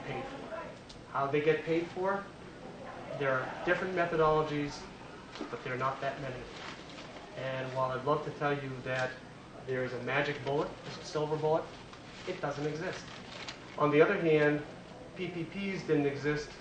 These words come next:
to the degree that they do now. They didn't exist there twenty years ago. Um, there have been some interesting transactions that have been done,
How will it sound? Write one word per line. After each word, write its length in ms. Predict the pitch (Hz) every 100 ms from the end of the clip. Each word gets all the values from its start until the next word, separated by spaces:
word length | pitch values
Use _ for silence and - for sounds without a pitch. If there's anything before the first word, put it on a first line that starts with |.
| - - - - - - - - - - - - - -
to 80 | 156
the 80 | 135
degree 280 | 139 147 143
that 160 | 139
they 80 | 127
do 120 | 123 127
now. 360 | 143 147 135 139 - - -
They 60 | -
didn't 160 | 135 135
exist 260 | 139 143
there 120 | 131
twenty 240 | - 127 123
years 180 | 165 160
ago. 180 | 131 151 - - - - - - - - 131
Um, 720 | 127 123 123 123 127 131 143 -
there 140 | 139 139
have 100 | 135
been 120 | 139
some 300 | - 139 135 -
interesting 400 | - - 156 143
transactions 600 | 147 127 139 143 - 139
that 60 | 131
have 120 | 127
been 160 | 123
done, 300 | 147 151 143